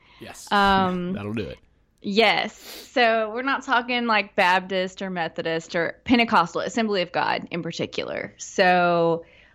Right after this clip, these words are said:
Speaker 2: uh, you know, we were in church every time the doors were open. My parents were super involved.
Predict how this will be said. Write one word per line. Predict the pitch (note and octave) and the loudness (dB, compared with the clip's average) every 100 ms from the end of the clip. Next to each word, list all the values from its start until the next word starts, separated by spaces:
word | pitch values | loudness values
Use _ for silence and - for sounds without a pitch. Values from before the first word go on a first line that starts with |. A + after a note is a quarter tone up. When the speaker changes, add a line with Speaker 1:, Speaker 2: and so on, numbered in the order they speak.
| _ | _
Speaker 2:
uh, | F#3 F#3 F3+ F3 | 0 4 4 4
you | F#3 | 4
know, | F#3+ E3+ | 4 6
we | F#3+ | 6
were | G#3+ | 6
in | G#3+ G#3 | 6 6
church | A3+ G#3 G3 - - - - - | 6 6 6 2 -2 -4 -4 0
every | G3 G3+ | 2 4
time | G3+ F#3+ | 2 2
the | F#3 | 2
doors | F#3 F3+ F3+ | 2 2 2
were | F3+ | 2
open. | F3 F3+ F#3+ | 2 2 0
My | E3 | 0
parents | G#3+ G#3+ G3+ | 4 4 2
were | F3 | 0
super | F3 F3+ F3 | -2 -2 0
involved. | E3+ E3 D3+ D3+ D#3 | 0 2 4 4 2